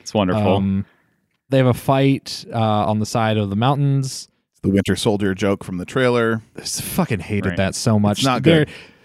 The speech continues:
Speaker 2: they're doing, I, is, is this a Sonic Ride reference when they're snowboarding down the side of this mountain? Are we, like,
Speaker 1: <laughs>
Speaker 2: are we getting into, like,
Speaker 1: No,
Speaker 2: tertiary
Speaker 1: that's a
Speaker 2: Sonic,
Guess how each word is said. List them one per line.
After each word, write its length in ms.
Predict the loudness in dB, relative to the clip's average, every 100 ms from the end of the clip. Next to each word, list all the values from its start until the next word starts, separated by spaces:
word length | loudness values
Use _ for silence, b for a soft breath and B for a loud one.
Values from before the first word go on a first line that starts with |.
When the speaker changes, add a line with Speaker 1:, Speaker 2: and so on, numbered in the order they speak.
| B
Speaker 2:
they're 140 | -2 0
doing, 340 | 2 2 2
I, 180 | 2 0
is, 400 | 0 -4 -2 -2
is 220 | -2 0
this 200 | 0 0
a 60 | 0
Sonic 420 | 0 0 0 -2
Ride 300 | 0 0 0
reference 520 | 0 0 0 -2 -4 -2
when 120 | 2
they're 160 | 2
snowboarding 840 | 2 0 0 0 2 0 0 0 0
down 220 | 2 2
the 60 | 0
side 240 | 0 2
of 60 | 2
this 180 | 0 0
mountain? 520 | 0 0 0 0 -2 0
Are 100 | 2
we, 120 | 4 4
like, 240 | 4 0 0
Speaker 1:
<laughs> 400 | -4 -2 -4 0
Speaker 2:
are 60 |
we 80 | 0
getting 240 | 2 2 2
into, 240 | 2 2
like, 240 | 0 0
Speaker 1:
No, 140 | 2 2
Speaker 2:
tertiary 480 | 4 2 4 4 4
Speaker 1:
that's 120 | 2
a 60 |
Speaker 2:
Sonic, 320 | 4 4 2